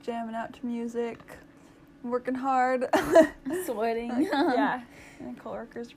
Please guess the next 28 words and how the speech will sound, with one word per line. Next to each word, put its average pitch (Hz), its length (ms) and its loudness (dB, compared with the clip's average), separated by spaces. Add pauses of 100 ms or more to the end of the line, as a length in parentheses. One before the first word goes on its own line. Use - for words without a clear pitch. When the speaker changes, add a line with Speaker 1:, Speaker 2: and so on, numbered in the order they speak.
Speaker 1:
pretty 233 160 -10
great. 226 400 -10 (600)
So, - 60 -16
yeah, - 160 -8
just, - 240 -16
like, 202 160 -10
having 196 380 -10
good 208 180 -10
conversations 202 680 -12
with 208 160 -14
them 202 280 -12 (640)
has 240 140 -10
been 220 260 -12
cool 220 420 -8 (180)
in, 240 140 -8
like, 240 240 -10
the 247 100 -6
long 240 360 -6
hours 240 360 -6
of 240 80 -14
working. 247 480 -8 (600)
Just, - 200 -16
like, 254 120 -12 (400)
yeah. - 140 -14 (340)
So, - 180 -10 (640)
that's 240 140 -14
probably 226 320 -12 (1000)
Speaker 2:
Yeah. 349 240 -6